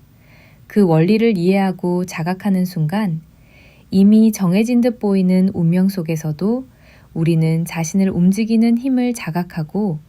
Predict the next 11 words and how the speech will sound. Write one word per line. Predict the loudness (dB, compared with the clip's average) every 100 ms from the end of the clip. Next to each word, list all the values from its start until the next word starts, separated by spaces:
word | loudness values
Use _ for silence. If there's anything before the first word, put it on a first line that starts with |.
| _ -20 -20 _
그 | -4 -2
흐름을 | 0 0 0 0 -2 -4
새롭게 | -8 -6 -6 -8 -6 -6
바꿀 | -6 -12 -6 -6
수 | -4 -8
있다. | -8 -8 -8 -8 _ _ _ _ -20 -20 _ _ _ _ _
결국 | -4 -2 0 -4 -4 -14 -16 -4
나를 | 0 0 0 -2
깊이 | -4 -8 -2 -2
이해하는 | 0 0 0 0 0
일은 | -2 -2 -2 -4